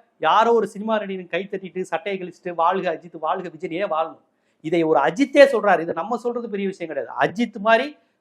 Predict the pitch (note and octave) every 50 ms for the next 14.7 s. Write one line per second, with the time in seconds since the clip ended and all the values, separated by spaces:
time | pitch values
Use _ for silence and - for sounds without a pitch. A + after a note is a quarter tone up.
0 | _ _ E3+ F#3+ A3 A#3+ B3 A#3 A#3 A3+ A3 A3 A#3+ A#3 A#3+ B3 A3+ F#3+ F#3 G#3
1 | G#3+ A3 A3 G#3 G3 G#3 - B3 C4 C4 B3+ A#3+ A3+ G#3 F#3+ F#3 F#3+ G#3+ A#3+ A3+
2 | A3+ G#3+ G3+ G3 G3 G3+ A3+ A#3+ A3+ G#3 G3+ F#3+ F#3 F3 E3+ F3+ G3 - G3 -
3 | G3+ G#3 G3+ F3 F3 F#3+ F#3+ G3 F3+ E3+ D#3+ F#3 F#3 F#3+ F3 D3+ C#3 B2 - _
4 | _ _ _ _ _ - C#3+ D#3+ F3+ F#3 F3+ E3+ D#3+ D#3 D3+ D3+ D3 C3+ C3 _
5 | E3+ F#3 G3 G3 F#3+ F#3 F3 D3+ D3+ C3+ A#2+ G#2 _ _ _ _ _ _ _ _
6 | _ _ D#3 C#3+ - D#3 D3 A3 A3 G#3+ A#3 A3+ G#3+ G3+ F3+ - E3 E3+ F3 E3+
7 | E3 D3+ C#3+ C#3+ C3 B2 _ _ _ _ _ _ _ - C#3 C3+ D3+ D3+ A3+ A3
8 | A3+ A3 G3 F#3+ E3+ - - D3 D3+ E3+ F3 F3 E3 D#3+ D3+ D3+ C3+ - - -
9 | - F3+ F3 D#3+ C#3 B2+ - D3 D3 E3 E3+ D#3+ D3 C#3 C3+ C3 C3 B2 A#2 A#2
10 | A2+ - _ _ _ _ _ _ - D3+ F#3 G3 G#3 D#3 - G#2 - F3+ G3 A#3
11 | B3+ B3+ B3+ A#3+ G#3 - F#3 F#3 F#3 - F3+ F3+ F3 D#3+ C3+ C3+ - C#3 B2+ B2+
12 | B2+ C3 C3 C3+ C3+ E3 G3 G#3 A3 A3 G#3 F#3 E3 E3 E3+ E3+ D#3+ D3 C#3 C#3
13 | C#3 C#3 D3+ F#3 F#3+ F#3 - G3+ F#3 F#3+ G3 F3+ D#3 D#3+ D#3+ D#3+ D#3 D3 D#3 C3+
14 | C3 C3+ E3+ E3 - C#3 D3+ F3 F3 F3 D#3+ C#3+ C#3 -